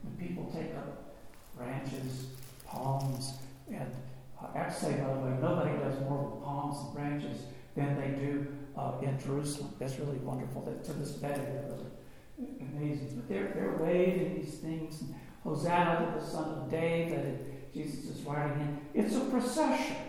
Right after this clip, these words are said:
Uh, we do a couple of processions during the liturgy. It's a part of it. Sometimes we do processions around the entire church, but Jesus is doing a procession. It's kind of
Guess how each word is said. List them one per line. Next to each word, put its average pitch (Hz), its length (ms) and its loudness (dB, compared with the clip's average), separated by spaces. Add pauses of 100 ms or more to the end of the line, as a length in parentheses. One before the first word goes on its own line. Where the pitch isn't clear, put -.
(420)
Uh, - 40 -2
we 220 220 4
do 196 580 6 (200)
a - 200 -2
couple 185 380 4
of - 60 0
processions 196 760 0
during 185 240 2
the 151 160 2
liturgy. 190 340 2
It's 151 200 2
a 165 40 2
part 151 320 2
of 180 200 4
it. - 180 2
Sometimes 180 440 0
we - 100 -2
do - 140 0 (380)
processions 190 600 2
around 165 420 2
the 147 60 0
entire 139 400 0
church, 190 320 0
but 185 200 -4
Jesus 262 680 0 (360)
is 165 200 0
doing 156 720 0
a 139 140 -4
procession. - 680 -4 (320)
It's 170 260 -2
kind 254 320 0
of - 320 2